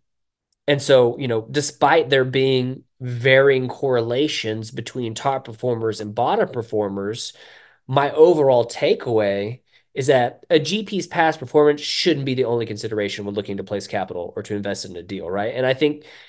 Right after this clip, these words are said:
you know, this is inherently, we knew this, right? But, uh, it's a good reminder that, you, you know, there are a number of other areas that need to be covered when performing due diligence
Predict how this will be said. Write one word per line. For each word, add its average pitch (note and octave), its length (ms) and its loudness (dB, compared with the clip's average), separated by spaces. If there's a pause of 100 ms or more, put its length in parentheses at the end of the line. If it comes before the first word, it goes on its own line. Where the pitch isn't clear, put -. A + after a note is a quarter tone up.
(140)
you C3 80 -2
know, A2+ 80 4
this C3+ 240 4
is C3 80 -2
inherently, C3 480 0
we B2+ 200 -4
knew C3 180 -2
this, F#2+ 280 -8
right? G#2 360 -6
But, B2 260 0
uh, A#2+ 40 0
it's C3+ 200 0
a D#3 60 4
good F#3 160 6
reminder D3 480 2
that, A#2+ 420 2
you, A#2+ 240 -10 (180)
you B2+ 120 -6
know, G#2+ 100 -2
there B2 160 2
are A#2+ 40 4
a - 20 0
number D3 360 6
of B2+ 100 4
other D3 260 2
areas C3+ 340 2
that B2+ 80 -8
need B2+ 120 -4
to B2 60 -10
be A#2 60 -10
covered E3+ 340 0
when A#2 120 -6
performing A#2 360 -2
due A#2 100 -6
diligence C3 480 -2